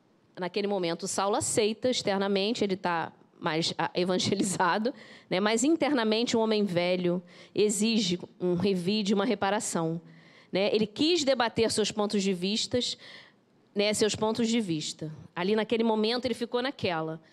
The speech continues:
mas ele se sentiu, né? É co-, é meio que,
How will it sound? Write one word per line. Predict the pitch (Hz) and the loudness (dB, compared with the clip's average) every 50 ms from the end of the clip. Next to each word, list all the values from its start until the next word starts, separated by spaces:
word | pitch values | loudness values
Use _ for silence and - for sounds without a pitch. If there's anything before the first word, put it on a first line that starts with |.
| - - - _ - | -20 -20 -20 _ -6
mas | 202 208 196 208 214 214 - - - - - - - - - - - _ | -4 -2 -2 -2 -2 -2 -2 -2 -2 -4 -6 -10 -14 -18 -20 -20 -16 _
ele | - 190 190 185 | -8 -6 -6 -6
se | - - 196 | -6 -4 -4
sentiu, | - 226 214 190 - - - 240 220 202 185 185 - - - - - - - _ - | -4 -2 -2 -2 -2 -2 -2 0 0 -2 -2 -6 -10 -18 -20 -20 -20 -20 -20 _ -8
né? | 175 185 196 - - - _ - | -6 -6 -6 -6 -10 -18 _ -16
É | - 175 | -16 -14
co-, | - - 165 - - | -12 -10 -12 -10 -8
é | 180 185 190 | -6 -6 -4
meio | 202 196 208 208 | -4 -4 -4 -4
que, | 202 - - 226 214 214 202 | -6 -8 -10 -8 -8 -8 -8